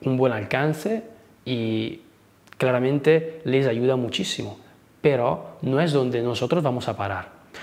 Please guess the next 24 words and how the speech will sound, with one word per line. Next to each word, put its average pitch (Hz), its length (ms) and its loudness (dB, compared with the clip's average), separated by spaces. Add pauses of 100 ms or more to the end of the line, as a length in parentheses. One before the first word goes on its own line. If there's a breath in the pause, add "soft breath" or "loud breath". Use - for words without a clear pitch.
(320 loud breath)
Además, 143 400 2
a 147 40 0
nivel 127 240 0
postural, 131 640 0 (520 loud breath)
la 156 160 4
flexibilidad 135 680 2
es - 180 -4
importante 120 880 -2 (400 loud breath)
cuando 131 380 2
sinérgicamente 135 1300 0
trabajo 127 520 -2
los 160 180 2
músculos 170 760 -2
antagonistas. 147 1120 -2 (400 loud breath)
Es 170 180 4
decir, 104 400 -2 (160 loud breath)
si - 160 -2
una 165 160 4
parte 247 240 4
del 151 180 6
cuerpo - 500 -2 (760)
es 117 320 -4
muy 165 320 4
flexible 107 680 -4